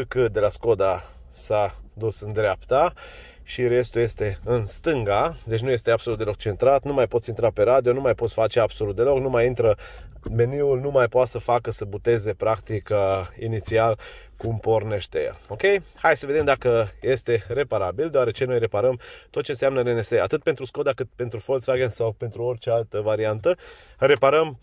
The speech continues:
uh, toate navigațiile de Audi, de B M W, de Mercedes, tot ce înseamnă amplificatoare, audio, auto, așa, sau în cazul în care doriți să schimbați acest aparat și ați avea un sistem audio sau un sistem care este pe el, da?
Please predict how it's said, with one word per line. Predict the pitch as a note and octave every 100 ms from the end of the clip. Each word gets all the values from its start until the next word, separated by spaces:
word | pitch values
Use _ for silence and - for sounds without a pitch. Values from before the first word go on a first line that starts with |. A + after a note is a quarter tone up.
| _ -
uh, | B2+ C#3 C3 B2
toate | D3+ D3
navigațiile | C3+ B2+ C3+ C3 B2
de | A#2+
Audi, | B2 C#3 C3
de | A#2+
B | A#2+
M | C3 B2
W, | C3
de | A#2+
Mercedes, | B2+ C#3+ - A#2+ A#2+ - - -
tot | D3
ce | C3
înseamnă | A#2+ C#3+ C3
amplificatoare, | A2+ A2 A2+ A2+ C#3 C3+
audio, | A#2+ C#3 B2 B2+
auto, | C3 A#2+ B2+ - - - _
așa, | A2+ A#2+ A#2 D3+
sau | C#3+ D3
în | C#3+
cazul | C#3+ C3+ C3+
în |
care | B2 B2+ A#2+
doriți | B2 C3+
să | A#2+
schimbați | - B2 B2 A#2
acest | A#2 A#2+
aparat | A#2 B2 B2
și | -
ați | A2+ A#2
avea | B2+
un | B2+
sistem | A2+ A2+ - A2+
audio | A2+ A#2 G#2
sau | G2 - A#2+
un |
sistem | G#2+ C3+ B2 A2 A2+
care | A2 G#2 G#2+ G2 -
este | A2 A2+ - A2
pe | A#2 A2 - - - -
el, | G#2+ B2 F3
da? | B2+ D#3+